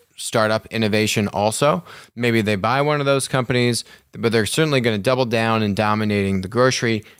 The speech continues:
and th-, and then I think move, uh, horizontally into other verticals of retail.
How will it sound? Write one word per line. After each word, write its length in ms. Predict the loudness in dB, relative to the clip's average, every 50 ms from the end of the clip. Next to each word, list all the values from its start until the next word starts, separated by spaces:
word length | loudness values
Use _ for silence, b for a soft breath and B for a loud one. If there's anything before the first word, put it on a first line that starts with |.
| B B
and 120 | -4 -2
th-, 180 | 0 0 0 -2 -2
and 140 | 0 2
then 100 | 2 2
I 80 | 2 2
think 320 | 2 2 0 0 0 -4
move, 640 | -6 -2 0 0 2 2 2 0 0 -2 -6 -10 -16 _ -8
uh, 400 | -4 0 0 2 2 0 0 -2
horizontally 840 | -2 -2 -2 0 0 0 0 -2 -2 -2 -4 -2 -2 0 0 0 -2
into 340 | -2 -2 -2 0 0 0 0
other 260 | 2 2 2 2 0
verticals 640 | 2 0 0 0 0 -2 -2 -4 -4 -4 -6 -8 -12 b b b b b b b -8
of 320 | -4 -2 -2 -2 0 0
retail. 480 | 2 2 2 2 2 -2 -2 -4 -6